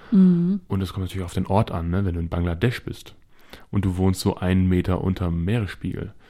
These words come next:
Speaker 1: Ja.
Speaker 2: mit dreihundert anderen auf vier Quadratmetern.
Speaker 1: Mhm. Also im Prinzip müsste man jetzt, ne,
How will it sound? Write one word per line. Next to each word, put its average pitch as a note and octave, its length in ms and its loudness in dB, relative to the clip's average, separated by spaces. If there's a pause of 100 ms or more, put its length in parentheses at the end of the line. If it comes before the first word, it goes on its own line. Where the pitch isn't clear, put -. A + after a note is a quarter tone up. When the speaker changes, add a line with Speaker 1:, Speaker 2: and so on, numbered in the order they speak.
(120)
Speaker 1:
Ja. F#3+ 280 -2
Speaker 2:
mit F#3 200 0
dreihundert F#2 420 2
anderen F#2+ 340 2
auf F2+ 180 -2
vier - 240 -10
Quadratmetern. G2+ 600 -6 (200)
Speaker 1:
Mhm. G3+ 420 -6 (460)
Also G#3+ 240 0
im A3+ 120 2
Prinzip A#3+ 420 6
müsste A#3 280 2
man G#3+ 200 -2
jetzt, G#3+ 220 -2
ne, B3 120 4